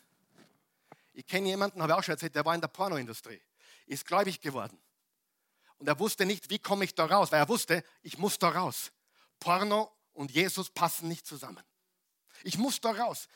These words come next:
Es hat Jahre gedauert. Er hat eine Familie zum Versorgen. Und er hat wirklich Gott das alles hingegeben. Und irgendwie hat Gott ihn versorgt. Sieh, wir brauchen uns nicht fürchten. Er ist unser Versorger. Amen.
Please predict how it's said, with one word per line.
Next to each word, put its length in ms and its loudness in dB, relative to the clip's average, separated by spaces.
Es 100 -8
hat 140 0
Jahre 400 8
gedauert. 640 -2
Er 80 -18
hat 80 -8
eine 40 -4
Familie 440 2
zum 180 -6
Versorgen. 440 -8
Und 140 -8
er 60 2
hat 120 -4
wirklich 340 -6
Gott 200 -2
das 120 -8
alles 300 0
hingegeben. 520 -10
Und 380 -10
irgendwie 640 -4
hat 220 -12
Gott 180 -8
ihn 100 -12
versorgt. 540 -16
Sieh, 180 -10
wir 80 -2
brauchen 540 0
uns 180 -6
nicht 180 -6
fürchten. 420 -10
Er 220 6
ist 160 -6
unser 240 -4
Versorger. 540 -4
Amen. 280 -12